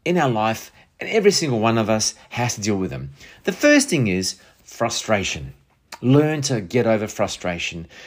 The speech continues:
The frustration that things don't go the way you plan, the frustration that other people will let you down, the frustration that time seems to go on and on and things don't seem to come to fruition.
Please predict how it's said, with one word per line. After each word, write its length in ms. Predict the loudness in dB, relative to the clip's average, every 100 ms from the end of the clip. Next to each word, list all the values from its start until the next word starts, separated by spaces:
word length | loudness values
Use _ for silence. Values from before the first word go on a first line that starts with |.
| -6
The 80 | -4
frustration 760 | 0 0 2 2 2 0 0
that 180 | 0 0
things 320 | -2 -2 -2
don't 340 | 2 2 2 2
go 280 | 2 2 0
the 100 | 0
way 240 | 0 0
you 180 | -2 -8
plan, 600 | -8 -2 0 2 0 -4 -8 -18 -10
the 60 |
frustration 640 | 0 0 0 2 2 2 -4
that 160 | -4
other 200 | -2 -2
people 260 | -2 -4 -2
will 140 | -2
let 160 | -2 -4
you 160 | -8 -10
down, 560 | 2 2 4 0 -2 -8 -18 -10
the 80 |
frustration 720 | -4 -4 -4 2 2 2 -2
that 200 | -4 -4
time 420 | -6 -4 -2 -2 -2
seems 220 | -6 -8
to 120 | -8
go 180 | -4 0
on 260 | 0 2 0
and 200 | 0 0
on 240 | 0 0
and 180 | -2 -2
things 300 | 0 0 0
don't 320 | -2 -2 -2
seem 340 | -2 0 -2
to 100 | -4
come 340 | -10 -4 -2 -2
to 140 | -4
fruition. 680 | -6 -4 0 0 0 -2